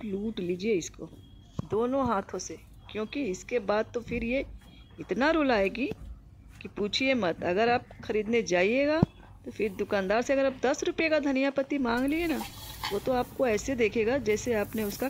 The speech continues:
खजाना ही मांग लिया है। और गलती से पाँच रुपये का मांग लिया, बाप रे, ऐसे मुंह सड़ाएगा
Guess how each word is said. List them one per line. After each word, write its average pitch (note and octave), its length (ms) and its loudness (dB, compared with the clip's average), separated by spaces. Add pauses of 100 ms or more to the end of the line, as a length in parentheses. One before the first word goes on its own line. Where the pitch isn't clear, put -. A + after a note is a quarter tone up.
खजाना F#3+ 340 0
ही A3+ 140 0
मांग F3+ 220 0
लिया F3 240 0
है। E3 160 -6 (680)
और F#3 220 0 (680)
गलती B3 360 2
से D#4+ 160 0
पाँच B3+ 360 2
रुपये A#3+ 280 2
का A#3 160 0
मांग F#3+ 320 0
लिया, F#3 280 2 (140)
बाप A3+ 360 2
रे, A3+ 100 6
ऐसे G#3+ 340 2
मुंह D4 220 4
सड़ाएगा G#3 540 4